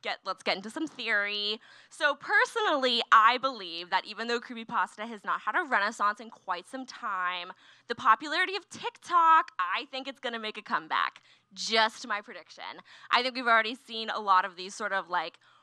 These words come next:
horror genre type style TikToks pop off. And my end goal, like, my hope, my dream, is that teenagers start acting like this again. Because quite frankly, it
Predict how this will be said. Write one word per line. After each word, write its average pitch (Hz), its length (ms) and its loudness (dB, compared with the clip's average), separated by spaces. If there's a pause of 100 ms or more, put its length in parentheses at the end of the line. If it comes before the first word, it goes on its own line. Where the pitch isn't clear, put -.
(180)
horror 233 560 -2
genre 196 480 2
type 190 400 -10
style 175 520 -2
TikToks 180 720 -4
pop 175 280 -8
off. 170 400 -4 (340)
And 262 160 -2
my 277 160 4 (100)
end 339 280 -2
goal, 208 280 -8
like, 196 200 -10
my 214 100 -4
hope, 240 680 -6 (260)
my 220 200 0
dream, 196 680 -8 (360)
is 233 140 -4
that 254 180 2
teenagers 240 580 -6
start 220 240 -2
acting 190 340 -2
like 185 280 -14
this 175 180 -14
again. 127 460 -8 (280)
Because 302 320 -2 (1700)
quite 466 400 4
frankly, 330 540 0 (360)
it 294 80 -8